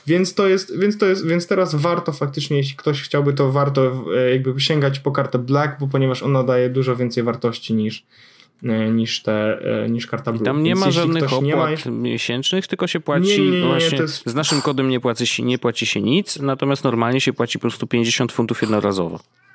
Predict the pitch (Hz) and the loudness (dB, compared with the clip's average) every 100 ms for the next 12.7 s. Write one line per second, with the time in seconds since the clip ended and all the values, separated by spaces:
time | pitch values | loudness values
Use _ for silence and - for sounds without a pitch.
0 | - _ _ _ _ _ _ _ - 117 | -20 _ _ _ _ _ _ _ -6 -6
1 | - 139 135 131 113 - - 135 127 113 | 0 0 2 2 2 -2 -4 -2 0 0
2 | 104 139 - _ - 143 135 135 135 185 | -2 -6 -10 _ -14 -12 -2 2 4 2
3 | 180 - 160 156 190 170 156 139 139 139 | 0 0 0 2 2 4 2 0 -2 0
4 | 139 139 139 135 131 - 131 - 120 131 | 0 2 0 0 -2 -2 -2 2 2 4
5 | 143 135 135 - 123 120 120 - 127 123 | 4 4 2 0 0 2 0 0 0 0
6 | 120 120 120 123 127 127 127 120 117 120 | 0 -2 -4 -4 0 2 2 0 -2 -4
7 | - 120 113 117 113 113 - 107 113 110 | 0 0 2 0 0 -2 -4 -2 0 -2
8 | - - 107 107 107 - 110 113 - 104 | -6 -4 -2 0 -2 -4 -6 -4 -6 0
9 | 123 147 160 143 _ _ - - 147 139 | 0 0 -2 -4 _ _ -20 -4 0 2
10 | 139 127 123 - - 120 120 120 120 131 | 2 0 0 -8 -4 0 2 2 0 -4
11 | - _ _ _ 135 147 151 139 143 135 | -10 _ _ _ -4 0 2 2 0 2
12 | 135 131 135 131 151 170 202 | 2 2 0 0 0 2 2